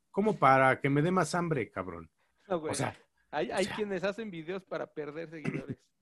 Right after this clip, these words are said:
Speaker 1: A
Speaker 2: Eh,
Speaker 1: perder
Speaker 2: porque
Speaker 1: seguidores. Ah, sí,
Speaker 2: sí.
Speaker 1: sí hay.
Speaker 2: O sea, es un buen análisis, si lo analizas está bueno. O sea,
Speaker 1: Tienes,
Speaker 2: porque,
Speaker 1: tienes toda la
Speaker 2: ah,
Speaker 1: razón.
Speaker 2: no fueras el Wherever tu morro, porque él sí hace videos para perder seguidores.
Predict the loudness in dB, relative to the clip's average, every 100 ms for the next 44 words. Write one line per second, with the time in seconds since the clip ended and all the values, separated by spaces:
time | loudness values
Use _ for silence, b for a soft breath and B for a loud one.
0 | _ -6 -4 2 2 4 4 6 8 8
1 | 8 8 6 6 4 4 0 -2 -10 -8
2 | -6 -6 0 2 2 0 -2 -4 -4 -4
3 | -4 -8 -10 -12 -12 -12 -12 -10 -6 -6
4 | -6 -8 -8 -10 -12 -18 -20 _ 0 0
5 | 4 4 6 6 4 2 -2 -8 -14 _
6 | -6 -6 -4 -6 -4 -6 -6 -6 -4 -4
7 | -6 -10 -12 -10 -10 -12 -14 -2 -2 0
8 | -2 -2 -10 -10 -2 -2 -2 -8 -10 -10
9 | -12 -10 -12 -8 -8 -8 -12 -14 -14 -18